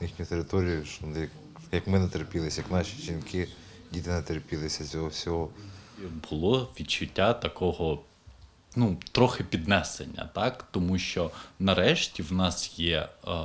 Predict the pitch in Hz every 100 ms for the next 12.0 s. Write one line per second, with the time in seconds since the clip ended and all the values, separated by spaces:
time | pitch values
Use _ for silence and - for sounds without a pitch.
0 | 80 92 104 78 87 107 131 92 78 -
1 | _ - - - - 80 71 78 73 -
2 | 78 76 - - 82 82 98 95 - -
3 | - 87 82 - 101 95 92 92 87 82
4 | - - - - - - - 90 82 80
5 | - - - - - - - - _ -
6 | - - - - - _ _ _ _ -
7 | _ _ - 123 98 123 - - 95 95
8 | - - 135 - 85 73 69 - 76 67
9 | 73 76 - - 85 80 107 - - -
10 | - 85 78 76 76 80 - - - 95
11 | - 95 90 85 80 - - - 95